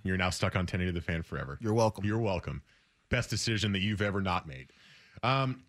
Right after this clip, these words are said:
Speaker 1: so Jason Quick wrote an article in The Athletic yesterday, and, uh,
Speaker 2: He's a pretty good writer.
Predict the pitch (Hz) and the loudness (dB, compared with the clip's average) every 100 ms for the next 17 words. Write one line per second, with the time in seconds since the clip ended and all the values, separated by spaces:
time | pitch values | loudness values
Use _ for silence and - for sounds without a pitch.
0 | - - 156 180 160 160 160 143 143 135 | -4 0 2 0 0 0 0 0 0 0
1 | 131 135 123 120 113 120 107 113 107 110 | 2 2 2 2 2 0 0 0 0 2
2 | 104 110 104 110 107 107 104 95 104 98 | 2 2 0 0 2 2 0 0 2 2
3 | 92 92 92 87 - 139 - 107 92 92 | 2 2 0 -2 -4 -4 0 0 0 0
4 | 95 107 | -2 -4